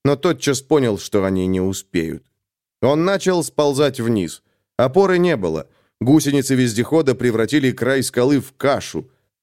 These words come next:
Пейнтеру удалось на мгновение ухватиться за присыпанный песком камень и глянуть вниз.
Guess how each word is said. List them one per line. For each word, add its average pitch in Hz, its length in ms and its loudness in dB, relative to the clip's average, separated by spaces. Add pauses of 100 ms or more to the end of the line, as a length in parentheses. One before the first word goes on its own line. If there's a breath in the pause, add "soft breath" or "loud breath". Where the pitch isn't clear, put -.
Пейнтеру 101 500 2
удалось 107 460 0
на 104 120 0
мгновение 107 520 0
ухватиться 110 600 -2
за 110 140 0
присыпанный 120 680 0
песком 117 480 -2
камень 139 440 0
и 113 120 -2
глянуть 110 560 -2
вниз. 90 460 -4